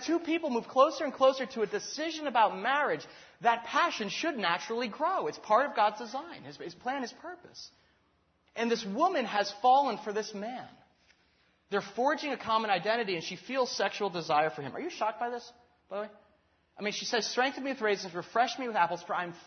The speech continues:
faint with love." That is, she says, "I want this man. He has aroused high sexual passion in me, and I am heartsick for him. I am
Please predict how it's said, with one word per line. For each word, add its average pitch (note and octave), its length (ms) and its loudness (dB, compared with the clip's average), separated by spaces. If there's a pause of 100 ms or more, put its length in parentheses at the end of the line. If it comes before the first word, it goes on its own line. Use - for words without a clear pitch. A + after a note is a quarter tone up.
faint A#3 280 -2
with F#3 160 -6
love." F3+ 360 4
That E3 160 2
is, E3+ 100 -6
she E3+ 80 -12
says, E3 160 -8
"I C#3+ 100 -4
want F3 400 -10
this - 240 -20
man. G#2 100 -20 (760)
He A3+ 160 -8
has A3 180 -6
aroused F3+ 500 -6 (200)
high A3 380 -6 (180)
sexual F3+ 640 -6
passion D3+ 480 -10
in A#2+ 140 -14
me, A#2 220 -20 (380)
and D#3+ 80 -8
I G3+ 140 -6
am C#3 100 -10
heartsick - 640 -16
for - 60 -20
him. - 200 -20 (1040)
I F3 100 2
am F3+ 80 -2